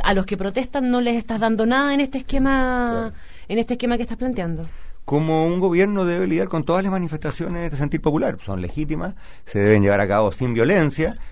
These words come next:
Speaker 2: Eh, obviamente lo que ellos plantean, eh, es importante, pero es tan importante como lo que plantean otros segmentos de la sociedad. Eh,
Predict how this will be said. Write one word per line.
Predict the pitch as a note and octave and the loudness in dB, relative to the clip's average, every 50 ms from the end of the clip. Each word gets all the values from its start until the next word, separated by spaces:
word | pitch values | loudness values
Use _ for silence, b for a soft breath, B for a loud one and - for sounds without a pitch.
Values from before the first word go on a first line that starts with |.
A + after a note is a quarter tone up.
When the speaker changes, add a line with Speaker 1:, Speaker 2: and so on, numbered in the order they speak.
| b b | b b
Speaker 2:
Eh, | - A2+ A2 A2 A2 A2 A2 G2+ - | 0 2 4 4 4 4 4 2 0
obviamente | - B2+ C3+ C3+ C#3+ C3 B2+ C3+ C3+ C#3 C3 - C3+ | 0 0 2 4 2 2 4 2 2 0 0 0 0
lo | B2+ A2+ | 2 2
que | A2 | 4
ellos | A#2 A#2+ A#2+ | 4 2 4
plantean, | - B2+ A#2 G#2+ - - A#2+ B2 B2+ C3 B2+ A#2 | 4 4 4 4 4 2 2 4 4 2 0 -2
eh, | C#2+ F#2+ A2 A2 G#2+ G2+ G2+ F#2+ G2+ | -2 0 0 2 2 2 0 0 -2
es | G#2 G2+ | -2 -2
importante, | A#2+ A2+ - G#2+ - - D3 E3+ G#3+ F#3+ - | -4 -2 -2 -4 0 0 0 0 2 -2 0
pero | D3+ C#3+ B2+ | 0 0 0
es | A2 | 2
tan | - C3+ | 4 2
importante | D3 C#3+ - C3+ B2 - C#3 D3+ C#3+ D#3+ | 2 4 0 -2 -2 -2 -4 -4 -4 -8
como | C3+ C3+ B2+ | -8 -6 -4
lo | B2 A#2+ | -4 -4
que | A2+ A2+ | -2 0
plantean | A2 A2+ A2 - - C3+ C#3 C#3+ | 0 0 -2 0 -2 -2 -2 -2
otros | D3 D3 B2+ | -6 -6 -6
segmentos | C3+ C3 C#3+ D3 E3 D#3+ | -6 -6 -6 -6 -6 -8
de | D3 | -8
la | C#3+ | -8
sociedad. | B2+ C3+ B2+ D3+ - - - - b b b b b b b | -10 -8 -8 -8 -8 -8 -8 -10 b b b b b b b
Eh, | - G#2 G#2 G#2 G2+ G2+ G2+ G2+ G2+ F#2+ | -4 -2 0 2 2 2 0 0 -2 -4